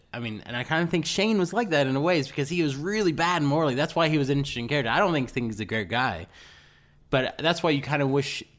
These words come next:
Rick or, I mean, now especially he's leading the show mostly now. Like, you, I mean, they're kind of bringing some of those elements in, and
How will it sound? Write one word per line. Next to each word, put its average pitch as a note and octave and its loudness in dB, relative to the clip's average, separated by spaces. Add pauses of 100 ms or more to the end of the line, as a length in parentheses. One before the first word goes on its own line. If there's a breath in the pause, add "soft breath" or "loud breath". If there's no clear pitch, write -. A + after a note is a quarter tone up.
(120)
Rick C#3 0
or, B2+ -2
I B2+ -4
mean, C3 0
now C#3 0
especially C#3 -2
he's A#2 -4
leading A2+ -2
the A2+ -2
show A2+ -4
mostly A2 -4
now. F2 -10
Like, G#2 -10
you, A2 -8
I A#2+ -8
mean, C#3 -4
they're C#3+ 0
kind E3 2
of B2 -2
bringing A#2+ -2
some A#2 -2
of A2 -2
those G#2+ -4
elements G#2 -6
in, A2+ -6
and G2 -6